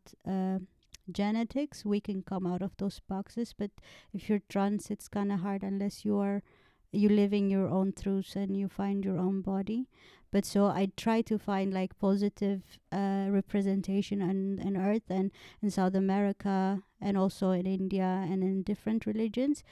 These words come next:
Trans people were revealed, revered as, uh, goddesses and gods, and they're like, "You have to touch them." Like, they're like, "Little people, if you touch me, I would be rich," and stuff like that. So that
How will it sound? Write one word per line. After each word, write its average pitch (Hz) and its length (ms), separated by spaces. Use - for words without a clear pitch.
Trans 208 320
people 208 380
were 190 260
revealed, 185 720
revered 233 680
as, 202 260
uh, 185 360
goddesses 202 600
and 196 200
gods, 185 420
and 196 140
they're 190 160
like, 196 280
"You 202 100
have 190 200
to 208 100
touch 202 300
them." 202 200
Like, 208 220
they're 226 120
like, 269 220
"Little 262 300
people, 233 380
if 220 260
you 233 80
touch 233 340
me, 226 240
I 214 140
would 208 360
be 220 120
rich," 214 360
and 277 140
stuff 311 280
like 302 180
that. 339 300
So 226 200
that 214 80